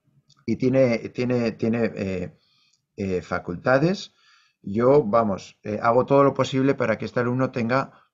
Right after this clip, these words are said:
beca. Eh, y beca que le cubre, bueno, pues parte de la matrícula.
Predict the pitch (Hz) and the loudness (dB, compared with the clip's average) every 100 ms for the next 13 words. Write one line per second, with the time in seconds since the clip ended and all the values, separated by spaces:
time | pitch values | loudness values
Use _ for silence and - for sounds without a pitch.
0 | _ - 98 101 - - - - - - | _ -16 -4 -4 -4 -12 -16 -20 -20 -20
1 | _ 113 101 98 101 - 143 127 120 135 | _ 0 2 4 2 0 0 2 2 0
2 | 156 156 131 - 139 139 160 156 135 113 | 0 0 0 -2 -4 0 0 0 -4 -4
3 | 107 - - - 135 135 - 104 90 92 | -8 -12 -8 -2 0 0 -4 -6 -4 -6
4 | 85 80 78 117 107 95 76 - | -6 -6 -6 -6 -6 -8 -10 -12